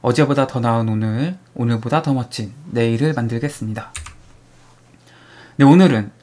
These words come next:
적게 자도 괜찮습니다. 적게 자도 괜찮습니다라는 책을 가지고 한번 이야기를 나눠보도록 하겠습니다. 이십 년 경력의 수면 전문의가 깨우친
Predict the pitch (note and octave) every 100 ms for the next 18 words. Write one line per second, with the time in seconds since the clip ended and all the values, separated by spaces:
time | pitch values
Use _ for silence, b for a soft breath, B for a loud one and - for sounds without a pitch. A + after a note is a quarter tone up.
0 | b b b b b _ _ - D#3 D3+
1 | - F#3 F3 D3+ E3 F3+ F3+ C#3 C3 E3
2 | D3+ B2+ A2 G#2+ G2 _ _ _ _ _
3 | _ _ _ _ - - A#2+ - C#3+ C#3+
4 | C#3 B2 A2 D3+ F3+ B2+ A#2 C#3 - A#2+
5 | A2+ A2 A2+ A2+ D3+ C#3+ A2 B2 D#3+ A#2
6 | - B B B B - D#3+ A#2+ C#3+ D#3
7 | C#3+ B2 A2+ A2+ A2+ A2+ A2+ D3 - G#2+
8 | G2 - _ _ B B B B B -
9 | D#3 - G3+ F#3+ F#3 F3 D#3+ C3 B2 A#2+
10 | D#3+ F3 - A3 G3 F#3 C3 B2+ C#3 C3+
11 | A#2+ - A#2+ A2+ - D3 A2